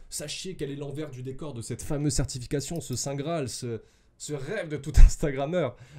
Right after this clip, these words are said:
Euh, on va pas se le cacher, avoir un petit badge bleu sur son compte, ça fait tout de suite très quali.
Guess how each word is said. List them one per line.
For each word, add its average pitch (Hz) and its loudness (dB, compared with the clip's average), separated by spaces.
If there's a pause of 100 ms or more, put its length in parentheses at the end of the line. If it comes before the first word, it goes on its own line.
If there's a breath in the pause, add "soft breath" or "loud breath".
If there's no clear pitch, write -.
(120 loud breath)
Euh, 101 -8
on 113 -6
va 107 -6
pas 113 2
se - -2
le 117 2
cacher, 120 -4
avoir 107 -2
un 107 -4
petit - -10
badge 117 -2
bleu 120 -2
sur - 4
son 117 -10
compte, 135 -12
ça 117 -6
fait 117 2
tout - 0
de - -6
suite - -8
très - 0
quali. 107 -4